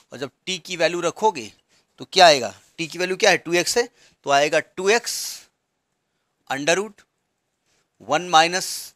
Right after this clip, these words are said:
फ़ोर एक्स स्क्वायर प्लस sin inverse टी बोले तो टू एक्स plus C, C is a constant of integration। एक बार जब कोई क्वेश्चन लगाया जाता है, जो हम हो या कोई और टीचर हो,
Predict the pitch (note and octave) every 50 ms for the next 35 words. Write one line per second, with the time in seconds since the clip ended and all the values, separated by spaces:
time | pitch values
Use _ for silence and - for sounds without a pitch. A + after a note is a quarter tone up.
0 | _ _ _ - - C#3 D3+ D#3+ F3+ - - - F#3+ E3+ - - - - D4 D#4
1 | - - _ - F3 F3 - - - - - - _ _ _ _ _ _ _ _
2 | _ _ _ _ - - - C#3+ C#3 D3+ D#3+ E3 D#3+ E3+ F3 G3 G#3+ - - -
3 | - - - - _ _ _ _ _ _ _ _ _ _ _ _ _ _ _ _
4 | _ _ _ _ _ _ _ _ _ _ _ _ _ _ _ _ _ _ _ -
5 | G3+ G#3 G3+ G3 G3 G3+ G3 - B3 B3 A#3+ _ _ _ _ - D3 C3+ A2 -
6 | - - - - - - _ _ _ _ _ _ _ _ _ _ _ _ - D3+
7 | D3 - - - - G#2 - _ _ _ _ _ - - - F#3+ F#3 F3 F#3+ D#3
8 | D3 D3+ D3 - - D3+ C#3+ B2 D#3+ F#3+ - - - C3+ A#2+ - A#2 A#2 - -
9 | - - _ _ _ _ _ _ _ _ _ _ _ _ _ _ _ _ _ _
10 | G3+ G#3+ G3 G#3 A3+ A#3 A#3 A#3 A3+ A#3 - _ E3 E3 F#3 F3+ _ _ _ _
11 | - F3+ F#3+ G3 - F#3 F3 - G#3+ G3+ F#3+ F#3 G3 G3 G3+ F#3 E3+ D#3+ - D#3
12 | D3+ D#3 F3+ G3 G3+ - F3+ E3 - - D#3+ E3 F#3 F3+ E3 F3+ F3+ F#3 F3+ -
13 | F3 E3+ E3 E3 F3 D#3+ F#3 E3+ - E3 D3 D3 F3+